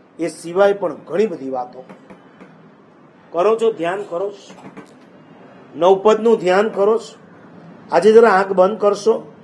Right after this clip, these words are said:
આજે બંધ કરશું તો અમિતચંદની અમી દ્રષ્ટિ દેખાશે. પરમ દિવસે જો ધ્યાન કરવાનું કીધું હોત તો નેમનાથ દાદાની મૂર્તિ દેખાયા કરત.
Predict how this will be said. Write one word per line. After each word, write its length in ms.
આજે 220
બંધ 300
કરશું 340
તો 80
અમિતચંદની 640
અમી 240
દ્રષ્ટિ 400
દેખાશે. 500
પરમ 340
દિવસે 420
જો 420
ધ્યાન 320
કરવાનું 520
કીધું 300
હોત 200
તો 100
નેમનાથ 440
દાદાની 400
મૂર્તિ 400
દેખાયા 460
કરત. 300